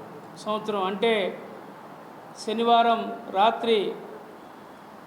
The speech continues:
ఒంగోలు నగర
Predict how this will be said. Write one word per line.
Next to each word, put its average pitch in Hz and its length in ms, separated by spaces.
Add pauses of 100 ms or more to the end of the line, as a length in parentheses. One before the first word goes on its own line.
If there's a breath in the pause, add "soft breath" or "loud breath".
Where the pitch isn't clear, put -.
(2250)
ఒంగోలు 240 400
నగర 226 500